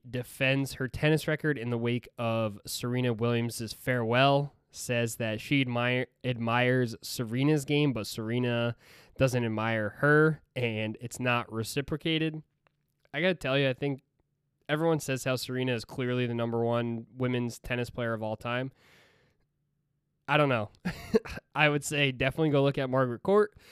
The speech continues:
look at Billie Jean King, uh, definitely look at some other stuff, look at who they beat, look at who Serena beat. I mean, there wasn't really anybody else out there. It was her. Sharapova was pretty much done.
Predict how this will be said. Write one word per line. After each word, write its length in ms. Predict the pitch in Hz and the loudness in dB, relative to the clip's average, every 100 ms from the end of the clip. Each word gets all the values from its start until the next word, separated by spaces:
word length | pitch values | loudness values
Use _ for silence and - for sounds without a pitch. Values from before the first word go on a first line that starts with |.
| - - _ | -20 -20 _
look 140 | 151 | 0
at 80 | 143 | 2
Billie 180 | 135 135 | 4 2
Jean 180 | 123 | 0
King, 460 | 117 160 156 151 151 - | 0 2 4 4 -2 -6
uh, 260 | 120 117 117 | -6 -2 -2
definitely 320 | 131 156 196 | -2 2 2
look 220 | 151 160 | 2 0
at 300 | 165 147 123 - _ | 0 -2 -4 -10 _
some 200 | - 143 - | -8 -6 0
other 260 | 139 147 | 2 2
stuff, 460 | 135 - 139 156 175 - | 0 -4 0 2 0 -4
look 200 | 147 143 | -6 -2
at 160 | 160 135 | -4 -4
who 340 | 131 143 139 | -2 2 2
they 220 | 120 127 | 2 0
beat, 380 | 139 151 160 156 - | 2 2 0 -2 -8
look 220 | 135 139 | -6 -4
at 240 | 135 127 120 | -2 -4 -8
who 580 | - 143 139 131 131 127 | -2 2 4 4 2 -2
Serena 480 | - 123 127 151 | -8 -6 -2 -2
beat. 380 | 156 156 160 156 - _ _ _ | -2 -2 -2 -4 -10 _ _ _
I 40 | 147 | -2
mean, 120 | 175 | 0
there 100 | 180 | 2
wasn't 280 | 202 294 294 | -2 -2 -2
really 260 | 277 277 | -2 0
anybody 340 | 277 269 220 185 | 0 0 -2 -2
else 220 | 170 165 | -4 -6
out 280 | 123 185 - | -4 -4 -4
there. 360 | 110 95 107 127 _ | -10 -10 -12 -14 _
It 40 | |
was 180 | 135 131 | -6 -4
her. 460 | - 175 202 214 220 _ - - _ | 0 2 4 2 -2 _ -20 -20 _
Sharapova 640 | - - 180 - 156 175 175 | -6 -2 -2 2 2 4 2
was 120 | 139 | 0
pretty 240 | - 160 | 0 0
much 260 | 151 120 113 120 | 0 -2 -6 -6
done. 540 | 127 143 156 170 175 | 0 4 4 4 0